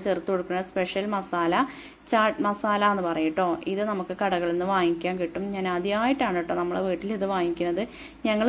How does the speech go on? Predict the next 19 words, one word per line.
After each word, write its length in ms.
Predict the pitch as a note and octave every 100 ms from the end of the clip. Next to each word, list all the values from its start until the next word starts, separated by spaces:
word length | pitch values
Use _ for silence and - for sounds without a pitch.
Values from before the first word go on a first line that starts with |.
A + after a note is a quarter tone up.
| B3+
ഇന്നാൾ 180 | A3 G#3+
ഉണ്ടാക്കിയപ്പോൾ 440 | G#3 F#3 F#3 F3+ F#3+
ഇതൊന്നും 240 | F3+ F3+ F#3+
ഇടാതെയാണ് 420 | E3+ E3+ F#3 F#3 F3
ഉണ്ടാക്കിയത് 460 | E3+ E3 E3+ E3+ E3
കേട്ടോ. 180 | F3 E3+ - - - G3 - _ _ _ _ -
ചാട്ട് 300 | A3+ G#3+ G3+
മസാലയും 480 | G#3+ G#3 G#3 G#3 B3+ A#3
രണ്ട് 160 | G3 G3
സ്പൂൺ 240 | - G3+ G3+
ഇട്ട് 120 | F#3+ F#3
കൊടുത്തിട്ടുണ്ട്. 640 | F3+ E3+ E3+ F3+ F3 E3+ A3 D#4 C4+
എന്നിട്ട് 240 | G#3+ G3+ G3+
ഇതിൻ്റെ 260 | G3 G3 G3
എരിവും 220 | F#3+ G3 G3+
പുളിയൊക്കെ 360 | G3 F#3+ F#3 F#3
ഒന്ന് 120 | F#3+ F3+
നോക്കുക 260 | E3 -
കേട്ടോ. 200 | E3+ F#3+